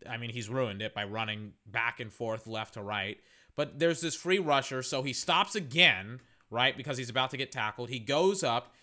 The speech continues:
he feels and sees another rusher, this looks like Bud Dupree, come after him. So he's on the left side of the field. He stops, he jukes backwards, sets his feet, looks downfield,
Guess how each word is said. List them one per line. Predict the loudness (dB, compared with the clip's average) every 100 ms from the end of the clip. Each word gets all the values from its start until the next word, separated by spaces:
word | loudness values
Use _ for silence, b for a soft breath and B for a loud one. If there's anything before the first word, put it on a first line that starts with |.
| b b
he | -6
feels | -2 2 4 4 2
and | -2
sees | 0 0 0
another | 2 4 4 4
rusher, | 4 4 2 -2
this | -6 -4
looks | -4 0
like | -2 0
Bud | 0 0
Dupree, | -4 0 2 4 0 b b b
come | -4 0
after | 2 0 -2
him. | -4
So | -2
he's | 0 2
on | 2 4
the |
left | 4 4 4
side | 2
of | 2
the |
field. | -2 -2 -2 -4 B B
He | -2
stops, | 0 6 6 6 0 -12 b b
he | -2 -2
jukes | 0 2 4 2 -6
backwards, | -10 4 8 10 8 4 2 2 0 -6 -12 b b b
sets | 6 8 8 4
his | -2 -2
feet, | 2 4 4 0 -12
looks | -2 6 6 6 4
downfield, | 6 6 4 4 4 4